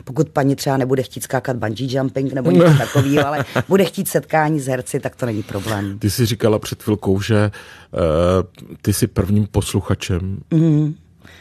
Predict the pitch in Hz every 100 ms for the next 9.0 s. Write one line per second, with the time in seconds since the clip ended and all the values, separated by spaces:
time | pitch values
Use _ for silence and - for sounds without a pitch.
0 | - 143 139 143 143 143 139 101 - 104
1 | 95 98 151 147 - - - - - 98
2 | 110 98 95 98 147 160 156 143 160 143
3 | - 165 156 143 - 139 151 143 - 85
4 | 104 101 117 98 90 82 - 73 123 107
5 | 151 139 175 180 208 208 - 123 123 147
6 | 147 185 92 98 101 - 87 - - -
7 | - 135 139 117 - 143 175 - - 139
8 | 135 143 127 107 - 135 - 143 139 143